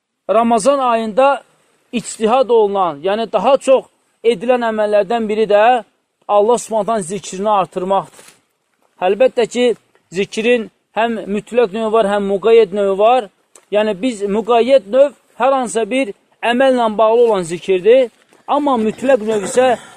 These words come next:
günün hər hansısa bir vaxtında Allah Subhanahu taalanın xatırlamaqdır və Ramazan ayında daha çox bunlara, yəni, fikir verilməlidir.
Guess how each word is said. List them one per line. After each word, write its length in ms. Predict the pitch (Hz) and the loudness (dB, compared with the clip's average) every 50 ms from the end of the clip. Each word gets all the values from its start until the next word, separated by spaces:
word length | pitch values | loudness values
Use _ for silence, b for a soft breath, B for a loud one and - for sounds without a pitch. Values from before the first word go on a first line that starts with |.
| - _ - | -20 _ -4
günün 260 | 214 247 262 285 247 | -2 0 2 2 0
hər 240 | 214 202 247 269 269 | 0 2 2 2 2
hansısa 420 | 262 240 226 196 - - 220 196 | 2 0 -2 -2 -2 -2 -2 0
bir 180 | 214 208 185 185 | -2 -2 -2 0
vaxtında 640 | 208 185 - - - 208 202 202 233 254 262 254 214 _ _ b b b b - | -2 -2 -2 -4 -8 -6 -2 0 2 2 2 0 -2 _ _ b b b b -2
Allah 320 | 190 196 196 202 233 226 | 0 0 0 2 0 0
Subhanahu 340 | - - - 208 202 190 185 | -2 -2 -4 -2 -2 -2 0
taalanın 580 | 185 214 220 214 202 196 196 208 220 233 214 - _ _ - - - | 0 0 2 2 2 0 0 0 -2 -2 -4 -6 _ _ -20 -8 -2
xatırlamaqdır 920 | 196 202 185 170 - 190 196 196 196 214 233 226 - - - 247 262 247 202 - _ _ _ _ _ _ _ | 0 0 0 0 -4 -4 -4 -4 -2 -2 -2 -4 -2 0 2 4 4 4 2 -4 _ _ _ _ _ _ _
və 160 | 190 214 214 220 | 2 2 4 4
Ramazan 420 | 226 226 220 220 220 190 254 269 | 4 2 2 0 0 0 0 0
ayında 340 | 269 254 240 233 240 226 - | 0 0 0 0 0 0 2
daha 260 | - 202 208 247 247 | 2 2 2 2 0
çox 260 | - - 240 202 165 175 | 0 -2 -4 -4 -4 -6
bunlara, 560 | 208 208 202 196 190 190 196 214 233 233 208 - _ _ _ _ - | -6 -4 -2 0 0 2 4 4 4 4 2 -4 _ _ _ _ -4
yəni, 220 | 185 190 208 208 | -2 -2 -2 -4
fikir 340 | - - - - 233 208 185 | -6 -8 -6 -6 -6 -2 0
verilməlidir. 720 | 202 190 175 175 175 170 175 175 175 175 170 151 147 123 | 0 0 0 0 0 0 2 2 2 2 2 0 -4 -6